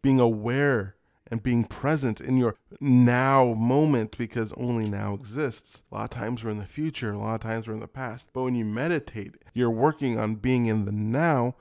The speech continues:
you will do, make better decisions. You'll be better at taking care of your body. You'll be better at exercising more. You'll be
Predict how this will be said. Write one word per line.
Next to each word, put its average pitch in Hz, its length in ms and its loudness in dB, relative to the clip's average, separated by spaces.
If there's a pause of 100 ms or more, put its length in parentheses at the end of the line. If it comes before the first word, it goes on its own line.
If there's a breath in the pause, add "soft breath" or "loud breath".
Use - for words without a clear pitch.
(120 soft breath)
you 139 160 2
will 143 400 4
do, 160 320 0
make 165 400 0
better 139 320 2
decisions. 147 1200 -2 (720)
You'll 117 140 -2
be 127 140 0
better 135 340 2
at 143 320 -2
taking 123 340 -2
care 113 360 -4
of 107 240 -8
your 107 100 -4
body. 104 420 -12
You'll 120 160 -4
be 120 140 -2
better 131 540 -2 (100)
at 135 360 -2 (120)
exercising 107 840 -6
more. 104 380 -6
You'll 120 120 -4
be 123 120 0